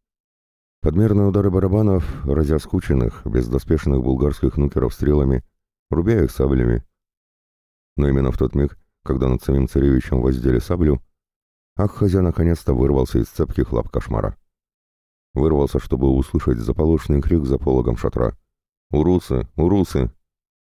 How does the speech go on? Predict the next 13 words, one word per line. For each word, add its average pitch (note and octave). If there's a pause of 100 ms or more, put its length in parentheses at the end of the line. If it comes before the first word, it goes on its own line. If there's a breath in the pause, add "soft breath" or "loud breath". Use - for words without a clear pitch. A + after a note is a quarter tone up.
(640)
Пытаясь B1+
прийти A#1+
в -
себя, C#2+ (440)
и D#2
еще D2+
не C2+
до B1+
конца C2+
разобравшись, B1 (140)
проснулся B1+
ли A1+
он, A1+